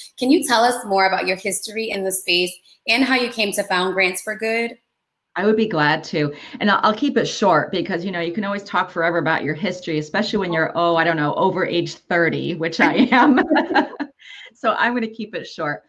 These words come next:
Speaker 2: But let me tell viewers here that I did not grow up saying, "I wanna be a grant professional when I get older." <laughs> That's not how it worked. I got in totally by accident.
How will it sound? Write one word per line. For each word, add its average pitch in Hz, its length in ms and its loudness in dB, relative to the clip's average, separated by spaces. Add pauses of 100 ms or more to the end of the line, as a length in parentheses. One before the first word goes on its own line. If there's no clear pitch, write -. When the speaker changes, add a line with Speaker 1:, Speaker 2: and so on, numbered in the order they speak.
(220)
Speaker 2:
But 202 100 -8
let 170 160 0
me 254 120 0
tell 208 500 0
viewers 180 400 -4
here 180 260 -6
that 160 280 -6 (260)
I 196 100 0
did 220 220 0
not 185 320 4
grow 165 240 0
up 156 240 4
saying, 160 420 -4
"I 208 140 -4
wanna 226 180 2
be 208 160 -2
a 170 60 -2
grant 180 320 -6
professional 160 560 -4
when 147 140 -4
I 143 140 -4
get 147 140 -4
older." 143 480 -4
<laughs> - 60 -2
That's 202 380 2
not 190 300 2
how 170 200 0
it - 60 -8
worked. - 320 -10 (360)
I 214 160 0
got 233 160 0
in 220 140 0
totally 196 340 -6
by 165 160 -4
accident. 143 540 -6